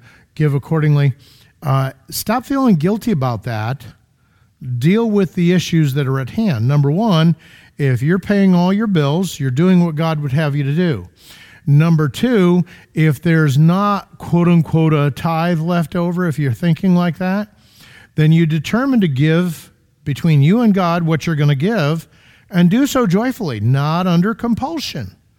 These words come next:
We have this guilty feeling that, "Man, this time I can only give, uh, three thousand instead of five thousand."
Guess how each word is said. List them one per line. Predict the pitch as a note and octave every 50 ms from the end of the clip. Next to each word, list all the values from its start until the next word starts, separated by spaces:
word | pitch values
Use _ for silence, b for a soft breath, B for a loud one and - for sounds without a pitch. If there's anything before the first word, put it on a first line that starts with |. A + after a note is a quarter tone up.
| _ _ _ _ _ _ _ _ _
We | C3+ C3+ D3+
have | F3 F#3 E3+
this | F#3 E3 C3+
guilty | C3+ A#2 A2+ F3+ A3+ C4+ B3 - - A3 G3 F3 - B B B B
feeling | - - - F#3+ A3+ C4+ D4 C4+ A3+ F#3
that, | D#3+ D#3 D3 C#3+ C3+ B B B B B -
"Man, | - D3 E3+ F3 D#3
this | D3+ E3+ D3+
time | - F3+ E3 D#3 D3
I | D3 D3
can | C3+ C#3+
only | D3 D3+ D3+ C#3
give, | C3+ D3 C#3 C3+ A#2 - b b b b b b -
uh, | C3 C3 C3 A#2+ A#2
three | A#2 - - - D#3+ G3+ G#3
thousand | - D3+ C3+ C3 C3 C3 B2+ C#3 C#3
instead | C3 B2 - - D3+
of | C3+ A#2+
five | B2+ C#3+ D#3+ F3+ F3+ -
thousand." | D#3 B2+ A2+ G2+ F2 F#2+ F2+